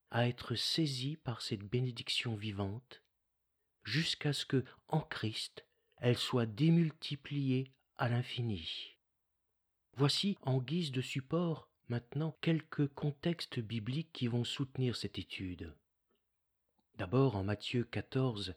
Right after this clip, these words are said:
versets seize à vingt et un, Jésus leur répondit, « Ils n'ont pas besoin de s'en aller, donnez-leur vous-même à manger. » Mais ils lui dirent, « Nous n'avons ici que cinq pains et deux poissons. »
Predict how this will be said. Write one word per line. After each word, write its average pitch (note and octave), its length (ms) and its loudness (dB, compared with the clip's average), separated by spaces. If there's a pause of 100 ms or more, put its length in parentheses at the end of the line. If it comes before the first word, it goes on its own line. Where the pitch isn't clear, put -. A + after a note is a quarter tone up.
versets G#2+ 320 -2
seize A2+ 380 0
à G2+ 60 0
vingt G2+ 320 -4
et A#2 100 -2
un, C#3 140 -2 (1300)
Jésus D3 760 2
leur B2+ 260 4
répondit, « C3 760 0
Ils C3+ 240 4
n'ont C#3 120 4
pas C#3+ 260 0
besoin C3 480 0
de A2+ 100 -2
s'en G#2+ 280 -2
aller, A2 320 0
donnez-leur C#3 640 6
vous-même C3+ 720 0
à G2+ 120 -4
manger. » F2 540 -6 (760)
Mais A2 200 4
ils A2 80 0
lui G#2+ 140 0
dirent, « B2 420 -2 (720)
Nous B2 100 4
n'avons B2+ 340 6
ici C#3 520 0
que A2 160 0
cinq B2+ 400 2 (120)
pains D3 200 2
et G#2+ 140 2
deux A2 220 2
poissons. » G#2+ 540 -4